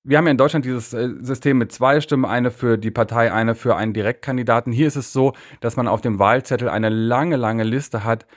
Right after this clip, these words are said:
an Kandidaten und dann direkt, also eine Stimme hat für einen Kandidaten und damit automatisch natürlich auch die Partei und Parteiliste wählt, zu der dieser oder diese Kandidatin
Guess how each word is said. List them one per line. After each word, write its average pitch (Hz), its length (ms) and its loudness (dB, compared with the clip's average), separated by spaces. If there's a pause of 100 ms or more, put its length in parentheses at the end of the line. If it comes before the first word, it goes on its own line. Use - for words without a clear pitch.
(180)
an 131 240 0
Kandidaten 113 640 0
und 110 140 0
dann 120 220 2 (260)
direkt, 127 340 0
also 107 140 0
eine 147 300 4
Stimme 151 300 0
hat 127 180 -2
für 101 160 -2
einen 131 220 0
Kandidaten 120 640 -2
und 113 120 0
damit 113 220 2
automatisch 110 460 0
natürlich 113 260 -6
auch 98 80 -2
die 110 120 -6
Partei 113 380 0
und 113 120 -4
Parteiliste 104 760 -2
wählt, 107 380 2
zu 120 100 -4
der 110 160 2
dieser 107 320 0
oder 98 140 2
diese 101 240 -4
Kandidatin 98 640 -4